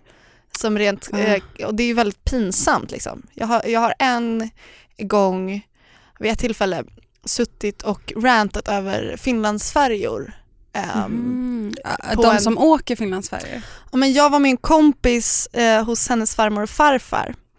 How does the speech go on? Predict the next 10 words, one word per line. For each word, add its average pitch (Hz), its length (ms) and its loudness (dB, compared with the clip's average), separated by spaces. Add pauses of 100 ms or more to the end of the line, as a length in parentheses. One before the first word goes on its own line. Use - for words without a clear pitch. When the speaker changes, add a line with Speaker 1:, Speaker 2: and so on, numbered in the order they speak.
(200)
Speaker 2:
Mm. 220 240 -2 (100)
Speaker 1:
Eh, 202 400 -2
jag 220 100 2
gick 226 300 -2
i 208 420 -2 (120)
tvåan 220 360 0
på - 60 -4
gymnasiet 220 440 -2
tror - 140 -6
jag. 226 100 -10